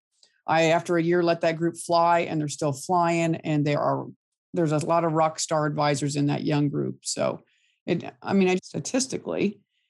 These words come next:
it just didn't make sense to me ever that we never gained in twenty-five years. Now, there has been a gain the last three to five,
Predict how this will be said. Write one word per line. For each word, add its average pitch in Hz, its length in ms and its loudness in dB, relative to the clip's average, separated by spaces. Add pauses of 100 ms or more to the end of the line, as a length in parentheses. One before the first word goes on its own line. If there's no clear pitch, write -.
(120)
it 180 100 -2
just 226 220 0
didn't 208 220 2
make 185 220 2
sense 214 300 0
to 170 100 -6
me 170 180 -2
ever 170 240 0
that 156 220 -2
we 175 120 2
never 175 320 0
gained 160 400 0
in 160 140 -6
twenty-five 160 640 0
years. 151 540 -4 (120)
Now, 170 200 4
there 175 120 2
has 208 220 2
been 214 100 2
a 190 60 2
gain 190 180 0
the 180 80 2
last 180 420 -2
three 202 160 -2
to 180 60 -2
five, 143 540 -2